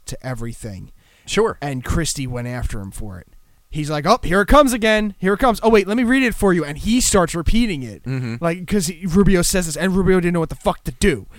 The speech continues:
Speaker 2: Yeah.
Speaker 1: <laughs>
Speaker 2: Th-, when you hear those, though, you know them when you hear them. I don't know why people fall for that stuff.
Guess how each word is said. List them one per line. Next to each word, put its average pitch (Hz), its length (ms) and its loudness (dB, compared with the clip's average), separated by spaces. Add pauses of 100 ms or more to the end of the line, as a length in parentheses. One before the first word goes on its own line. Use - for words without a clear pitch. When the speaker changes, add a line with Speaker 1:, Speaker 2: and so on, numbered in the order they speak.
(320)
Speaker 2:
Yeah. 127 260 2
Speaker 1:
<laughs> 190 220 -4
Speaker 2:
Th-, 196 220 -4 (760)
when 175 140 -6
you 180 60 -6
hear 277 200 -2
those, 175 220 0
though, 180 100 0
you 254 200 -4
know 285 240 2
them 254 160 -2
when 220 160 -4
you 196 100 -4
hear 254 320 -2
them. 135 280 -10 (440)
I 220 80 -6
don't 277 80 -4
know 277 80 0
why 240 140 -2
people 247 260 -6
fall 220 260 -2
for 131 140 -6
that 85 180 -10
stuff. - 460 -14